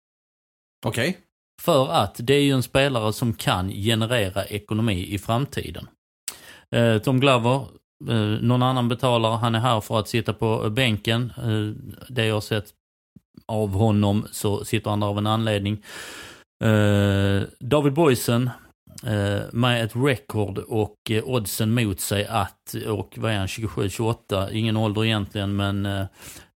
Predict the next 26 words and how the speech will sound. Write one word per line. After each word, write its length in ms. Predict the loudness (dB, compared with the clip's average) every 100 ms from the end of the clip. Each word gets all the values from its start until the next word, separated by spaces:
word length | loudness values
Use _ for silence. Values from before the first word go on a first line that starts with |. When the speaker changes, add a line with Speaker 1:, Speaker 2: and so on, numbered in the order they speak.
| 0
Speaker 2:
eh, 160 | 0 2
oddsen 400 | 0 0 2 4
mot 240 | 4 2
sig 140 | 2 0
att 100 | 0
kunna 240 | 0 2
generera 500 | 2 2 2 2 0
pengar 460 | -2 -2 0 0 -2
för 240 | -2 0
att 140 | 0 0
han 180 | 0
har 200 | 0 0
ett 80 | -2
C 320 | -2 0 0 0
V 140 | 0
med 280 | 0 -2 -4
sig 200 | -6 -6
som 140 | -6
gör 140 | -4 -6
att 80 |
folk 240 | -6 -6 -4
aktar 300 | -8 -6 -10
sig 220 | -8 -10
för 240 | -10 -10
att, 240 | -10 -12 -12
eh, 280 | -10 -10